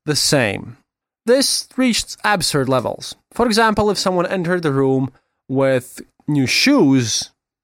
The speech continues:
new sort of sneakers even, he could have gotten lectured in front of the whole class, or his parents even could be called to visit the school and, you know, make him responsible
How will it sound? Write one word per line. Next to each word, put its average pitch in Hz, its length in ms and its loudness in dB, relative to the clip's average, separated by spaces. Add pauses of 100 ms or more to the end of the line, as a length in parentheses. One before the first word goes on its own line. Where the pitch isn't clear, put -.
(200)
new 151 240 -2
sort 127 260 -2
of 113 100 -8
sneakers 143 520 -2
even, 117 340 -2 (540)
he 302 240 -2
could 240 180 2
have 170 300 -4
gotten 185 340 2
lectured 139 600 -2
in 170 160 -6
front 175 200 -2
of 156 100 -2
the 147 80 0
whole 139 200 2
class, 180 720 -2 (140)
or 226 400 4 (340)
his 233 160 -2
parents 175 560 2
even 147 240 0
could 131 140 -6
be 123 100 -4
called 131 480 0 (160)
to 156 100 -10
visit 117 300 -2
the 113 80 -10
school 135 500 2 (160)
and, 123 400 -2
you 165 80 -6
know, 110 240 -4 (520)
make 151 340 -4
him 143 280 -2 (120)
responsible 156 800 2